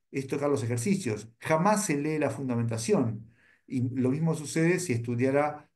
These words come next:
con el, el, el libro La Escuela Razonada de la Guitarra de Emilio Pujol, que es un, un tratado fantástico del método, de, de la doctrina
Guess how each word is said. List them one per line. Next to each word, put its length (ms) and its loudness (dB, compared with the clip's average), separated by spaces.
con 220 -2
el, 340 -2
el, 320 -2
el 220 -6
libro 420 2
La 80 0
Escuela 320 2
Razonada 480 0
de 80 2
la 60 2
Guitarra 380 2
de 60 2
Emilio 320 2
Pujol, 440 2
que 100 -2
es 100 -6
un, 500 -6
un 140 -6
tratado 340 -2
fantástico 1000 -4
del 360 4
método, 520 2
de, 240 -4
de 200 0
la 160 4
doctrina 1000 0